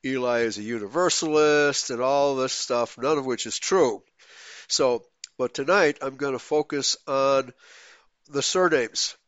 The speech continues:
involved, because my birth name, I was born in Germany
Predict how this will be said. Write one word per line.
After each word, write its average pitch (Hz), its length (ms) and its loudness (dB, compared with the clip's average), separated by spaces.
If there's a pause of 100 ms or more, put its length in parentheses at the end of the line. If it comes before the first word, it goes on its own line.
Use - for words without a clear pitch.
(300)
involved, 117 580 -4 (240)
because 120 600 -2 (420)
my 120 180 -4
birth 196 380 2
name, 120 320 -4 (680)
I 127 60 -10
was 117 160 -8
born 135 280 2
in 190 120 -2
Germany 151 480 0